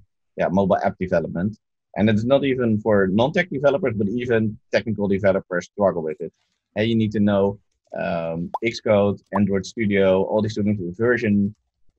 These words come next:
uh, version management, dependency management, uh, pods, um, no, po-, Gradle, all these kinds of things. A lot of, uh, complex technology, and that's also the part we wanted to make, uh, simple and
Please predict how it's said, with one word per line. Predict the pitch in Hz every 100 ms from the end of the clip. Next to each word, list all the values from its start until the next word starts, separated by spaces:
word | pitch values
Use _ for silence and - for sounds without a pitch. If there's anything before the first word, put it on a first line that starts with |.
| _ -
uh, | 92 85 76 - -
version | 120 113 107
management, | 104 101 98 80
dependency | 90 143 127 117
management, | 104 101 98 98 95 92 92 - _ 92
uh, | 85 82 82 82 87 - -
pods, | 123 120 - - -
um, | 85 82 90 92 _
no, | - - _ _ _ _ _
po-, | 120 - 98
Gradle, | 101 135 120 110
all | 104 127 143
these | 131
kinds | 123 107
of | 104
things. | 127 135
A | 107
lot | 107 113
of, | 123 - _ _ - 107
uh, | 104 -
complex | 113 104 -
technology, | 98 113 127 92
and | 92
that's | 117 131
also | 135 110 104
the | 107
part | 113 104 104
we | 101
wanted | 98 92 -
to | 98
make, | 92 87 90
uh, | 85
simple | 85 120 120 120 104
and | 98